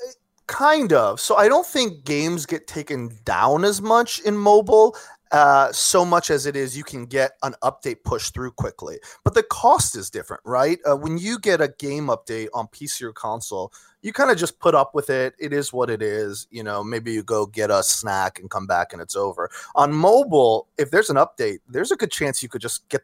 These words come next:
your app deleted, right? Um, especially if it's a big update that requires a Wi-Fi connection.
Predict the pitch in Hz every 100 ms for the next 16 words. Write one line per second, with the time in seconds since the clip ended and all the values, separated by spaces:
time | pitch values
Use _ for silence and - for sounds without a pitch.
0 | _ 117 107 120 - 90 110 120 - _
1 | _ _ 107 101 123 - - 127 113 107
2 | 107 107 - - 185 190 151 - 123 -
3 | - 113 135 135 - 104 90 - - 104
4 | 113 107 101 98 - 101 95 95 - 90
5 | 90 92 80 - 73